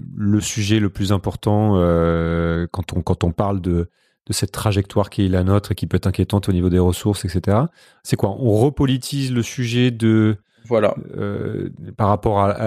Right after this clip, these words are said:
Speaker 1: à la notion d'inégalité, par rapport à la notion de, euh, co-, comment, comment tu poses le, le sujet, toi ?
Speaker 2: Eh ben, c'est ce que j'ai essayé de faire, c'est-à-dire de rediriger justement, euh, la, les questions et les inquiétudes qui peuvent survenir là-dessus,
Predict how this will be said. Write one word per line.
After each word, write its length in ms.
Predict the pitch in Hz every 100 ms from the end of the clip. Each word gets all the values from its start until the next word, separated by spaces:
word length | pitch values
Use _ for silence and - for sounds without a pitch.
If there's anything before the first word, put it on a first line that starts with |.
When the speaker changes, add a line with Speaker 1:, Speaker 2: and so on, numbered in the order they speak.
| -
Speaker 1:
à 40 | 117
la 100 | 104
notion 260 | 101 -
d'inégalité, 760 | 101 104 104 101 98 120 120 127
par 160 | 110
rapport 260 | 98 101 101
à 20 |
la 80 | 98
notion 400 | 98 - 107 104
de, 120 | 101
euh, 480 | 98 92 92 92 95
co-, 160 | 95
comment, 260 | 92 110 113
comment 240 | - 113
tu 120 | 113 104
poses 200 | 107 98
le, 300 | 95 92 92 98
le 80 |
sujet, 240 | 101 101 95
toi ? 200 | 95 95 - _ _ _ 117
Speaker 2:
Eh 40 |
ben, 120 | 113
c'est 140 | 123 135
ce 100 | -
que 120 | 139
j'ai 80 | 131
essayé 240 | 135 160
de 40 |
faire, 280 | - 107 104
c'est-à-dire 420 | - 117 107 120
de 80 | 127
rediriger 640 | 113 143 160 151 147 143 151
justement, 760 | 139 120 - 131 123 127 127 -
euh, 440 | 104 98 104 104
la, 320 | 101 98 95 98
les 160 | -
questions 560 | - 123 - 131 120 120
et 20 |
les 160 | 107 113
inquiétudes 760 | 113 120 - - 123 110 101
qui 160 | 104 -
peuvent 400 | 113 104 110 101
survenir 500 | - 101 107 104 104
là-dessus, 460 | 104 - - 180